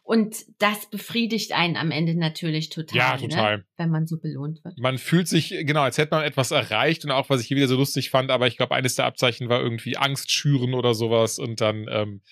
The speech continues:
Speaker 2: eigentlich ja Abzeichen, die man nicht haben möchte im echten Leben, ehrlicherweise.
Speaker 1: Ja, genau.
Speaker 2: Aber im Spiel war es da tatsächlich sehr lustig umgesetzt.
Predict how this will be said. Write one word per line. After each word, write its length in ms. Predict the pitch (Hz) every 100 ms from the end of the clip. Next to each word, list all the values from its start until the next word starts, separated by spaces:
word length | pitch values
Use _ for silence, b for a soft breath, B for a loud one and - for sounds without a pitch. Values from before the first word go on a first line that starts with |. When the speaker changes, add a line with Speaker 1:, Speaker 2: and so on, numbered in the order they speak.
| b b
Speaker 2:
eigentlich 320 | - 170 180 175
ja 100 | 175
Abzeichen, 280 | - 165 147
die 80 |
man 100 | 156
nicht 220 | 165 - 180
haben 220 | 180 120
möchte 240 | 107 117
im 40 | 117
echten 280 | - - 110
Leben, 220 | 110 113
ehrlicherweise. 840 | 104 104 - 101 98 101 107 143
Speaker 1:
Ja, 180 | 208 185
genau. 260 | 202 190 202
Speaker 2:
Aber 140 | - 131
im 100 | 123
Spiel 500 | - - 120 190 175
war 140 | 165
es 100 | 165
da 80 | 156
tatsächlich 440 | 143 139 139 139 -
sehr 120 | 135
lustig 320 | 131 - 131
umgesetzt. 600 | 127 110 98 92 - -